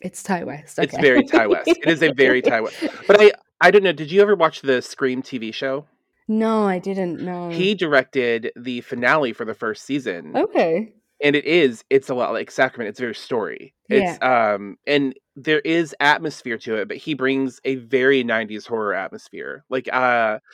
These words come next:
Speaker 2: I remember when it aired, I was like, "This feels the most like Scream." Like, he really captured, I, so maybe,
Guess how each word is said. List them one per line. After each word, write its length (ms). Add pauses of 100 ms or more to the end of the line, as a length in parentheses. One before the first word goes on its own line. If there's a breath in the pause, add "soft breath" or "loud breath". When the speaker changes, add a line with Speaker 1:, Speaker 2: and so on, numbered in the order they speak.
(140 soft breath)
Speaker 2:
I 80
remember 300
when 160
it 100
aired, 220
I 20
was 100
like, 120
"This 200
feels 240
the 100
most 500
like 260
Scream." 540 (500)
Like, 140
he 160
really 280
captured, 720 (140)
I, 120
so 200
maybe, 640